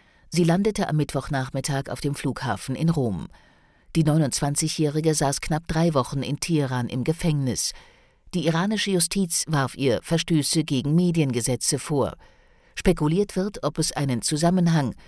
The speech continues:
mit dem Fall eines in Italien festgenommenen Iraners gibt, sowie mit dem Besuch der italienischen Ministerpräsidentin Giorgia Meloni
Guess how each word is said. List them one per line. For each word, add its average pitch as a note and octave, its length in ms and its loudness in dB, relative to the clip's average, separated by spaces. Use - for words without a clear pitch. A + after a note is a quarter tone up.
mit D#3+ 160 2
dem B2 140 0
Fall D3+ 320 2
eines C#3+ 280 -2
in D#3+ 180 0
Italien E3 560 0
festgenommenen A#2 760 -2
Iraners D3+ 580 0
gibt, - 280 -2
sowie F#3 280 4
mit E3+ 160 2
dem E3 120 4
Besuch D#3+ 380 2
der - 160 -4
italienischen B2+ 560 -2
Ministerpräsidentin C3+ 1300 -2
Giorgia C3 400 0
Meloni D3+ 600 4